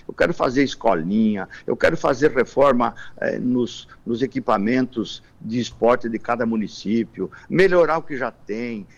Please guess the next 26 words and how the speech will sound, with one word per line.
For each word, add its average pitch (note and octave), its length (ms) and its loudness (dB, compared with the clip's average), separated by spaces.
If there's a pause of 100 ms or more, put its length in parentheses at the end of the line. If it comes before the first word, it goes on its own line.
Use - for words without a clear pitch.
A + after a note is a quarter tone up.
criar E3 300 2
alguma D#3+ 300 -6
coisa C#3+ 280 -4
diferente, A2+ 840 -6 (300)
é, A2+ 960 -4 (180)
porque - 280 -4
senão - 400 -2
fazer E3+ 680 0
campeonatos C3+ 840 0
estaduais A2 1000 -2 (200)
de B2 120 -14
diversas C3+ 800 2
modalidades, B2+ 960 -2 (100)
fazer G#3 320 0
algo A3 280 0
diferente G3+ 560 -4
que F#3+ 160 0
orgulhe F#3 340 0
Santa F3+ 280 -4
Catarina E3 320 -4
e G3 40 -4
que A3+ 160 -8
fomente A#3 680 0
o C#3 100 -4
esporte C3 500 0
amador, A2 520 -2